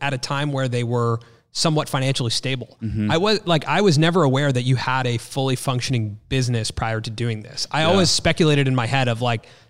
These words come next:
Speaker 1: "Did this guy just go all in with no plan, like, a
Speaker 2: Yeah.
Speaker 1: no safety net?"
Speaker 2: Yeah.
Speaker 1: Um, and I think that's an important note, that the best entrepreneurs hedge their bets. They don't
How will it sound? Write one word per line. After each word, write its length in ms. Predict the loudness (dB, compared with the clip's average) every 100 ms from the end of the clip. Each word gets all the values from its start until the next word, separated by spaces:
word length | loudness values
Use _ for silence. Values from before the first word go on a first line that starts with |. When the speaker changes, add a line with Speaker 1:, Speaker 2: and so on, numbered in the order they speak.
| _
Speaker 1:
"Did 120 | -2
this 140 | 0 0
guy 200 | 2 2
just 400 | 2 0 -2 -4
go 260 | 0 0 0
all 280 | 2 4 6
in 180 | 4 4
with 100 | 2
no 240 | 2 0 2
plan, 440 | 2 2 -2 -4
like, 140 | -2 2
a 40 |
Speaker 2:
Yeah. 120 | 4
Speaker 1:
no 40 | 4
safety 380 | 2 0 -2 -2
net?" 320 | 0 -2 -4 -8
Speaker 2:
Yeah. 280 | -6 -6 -8 -2
Speaker 1:
Um, 340 | 0 0 -4 -4
and 80 | -2
I 40 | 0
think 180 | 2
that's 120 | 2 4
an 60 |
important 500 | 4 6 4 4 2
note, 280 | 4 2 2
that 160 | 0 -2
the 60 | 2
best 280 | 2 2 0
entrepreneurs 540 | -2 0 -2 0 -2
hedge 260 | 0 -2 0
their 120 | -2
bets. 320 | -2 -8 -6
They 100 | 2
don't 260 | 4 4 2